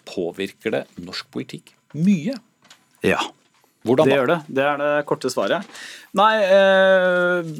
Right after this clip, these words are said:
Speaker 2: nå, nå, altså for det første påvirker det norsk politikk mye, fordi at L O er Norges desidert største fagforening. Eh, for det andre så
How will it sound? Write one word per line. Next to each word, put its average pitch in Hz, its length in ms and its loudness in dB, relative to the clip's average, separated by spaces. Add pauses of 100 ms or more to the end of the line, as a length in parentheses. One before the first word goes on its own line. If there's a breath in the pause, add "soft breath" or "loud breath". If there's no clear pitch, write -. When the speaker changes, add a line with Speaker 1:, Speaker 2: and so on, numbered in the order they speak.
(180)
Speaker 2:
nå, 170 480 0
nå, 165 140 2 (340)
altså 160 240 0
for 156 80 -2
det 151 80 0
første - 400 -6
påvirker 107 380 -2
det 104 40 -2
norsk 101 220 -6
politikk 98 320 -4
mye, 101 260 0
fordi 101 220 -6
at - 60 -10 (100)
L 78 160 -8
O 85 80 -2
er 78 240 -2
Norges 78 400 -6
desidert - 840 -8
største 87 640 -6
fagforening. 90 560 -2 (560 loud breath)
Eh, 117 480 0
for 143 160 -4
det 120 80 2
andre 110 400 4
så 147 160 2